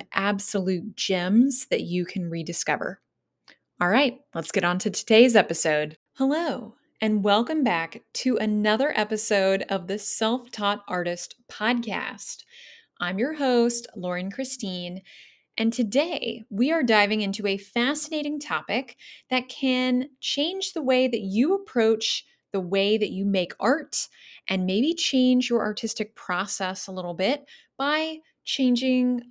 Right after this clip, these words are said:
a little bit of your mindset. And it's called the eighty percent rule. But before I tell you what the eighty percent rule is,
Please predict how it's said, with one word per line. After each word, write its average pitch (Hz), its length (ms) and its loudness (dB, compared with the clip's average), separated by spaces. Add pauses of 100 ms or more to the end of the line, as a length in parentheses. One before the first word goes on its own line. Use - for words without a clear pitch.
(680)
a 302 60 -6
little 349 380 -2
bit 311 100 4
of 294 100 6
your 269 120 6
mindset. 180 540 0 (580)
And 254 120 8
it's 311 200 2
called 214 480 0 (100)
the 190 360 -8
eighty 233 380 4
percent 254 680 -4 (180)
rule. 175 480 -8 (1200)
But 208 80 2
before 220 260 4
I 339 120 0
tell 269 200 -2
you 262 160 2
what 247 160 4
the 226 220 0
eighty 247 220 2
percent 240 520 0
rule 175 360 -2
is, 190 580 0